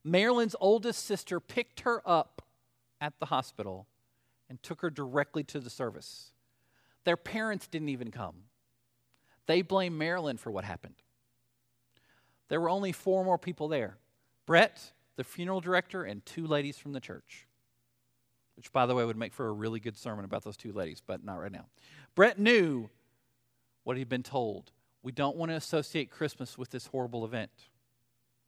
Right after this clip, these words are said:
And all Brett could think while he was thinking about standing up and not res-, and showing a lack of fear was the Matthew passage, chapter two,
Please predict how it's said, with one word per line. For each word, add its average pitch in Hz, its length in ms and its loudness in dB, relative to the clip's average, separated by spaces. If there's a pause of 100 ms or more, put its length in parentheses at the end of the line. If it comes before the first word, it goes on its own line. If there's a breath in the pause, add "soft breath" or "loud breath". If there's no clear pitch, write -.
(1000 soft breath)
And 110 120 -12
all 175 460 4
Brett 160 380 2
could - 120 -20
think 135 420 -4
while 120 140 4
he 131 80 -2
was 120 140 -12
thinking 147 300 -6
about 135 260 2
standing 156 540 -6
up 143 240 -2
and 117 120 -2
not 123 180 -2
res-, 139 280 -10 (240)
and 135 140 -10
showing 139 460 0 (840 soft breath)
a - 60 0
lack 135 300 6
of 147 100 0
fear 135 380 -2
was 110 280 -2
the 131 100 -8
Matthew 123 440 0
passage, 104 540 -8
chapter 120 300 -10
two, 113 340 -12